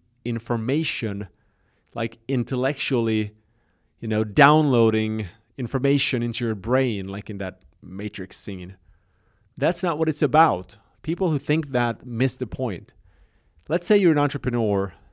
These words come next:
uh, or, yeah, let's say you're an entrepreneur and you just wanna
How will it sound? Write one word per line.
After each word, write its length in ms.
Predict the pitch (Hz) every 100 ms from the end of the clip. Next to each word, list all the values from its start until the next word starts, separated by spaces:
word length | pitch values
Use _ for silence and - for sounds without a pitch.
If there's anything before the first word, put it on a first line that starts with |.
| _ _
uh, 260 | 113 107 110
or, 460 | 117 113 110 107 107
yeah, 180 | 120
let's 160 | 113 135
say 80 | 180
you're 100 | 160
an 60 |
entrepreneur 580 | 135 120 - 120 120 110
and 140 | 110 110
you 60 |
just 240 | 117 165 147
wanna 340 | 123 107 104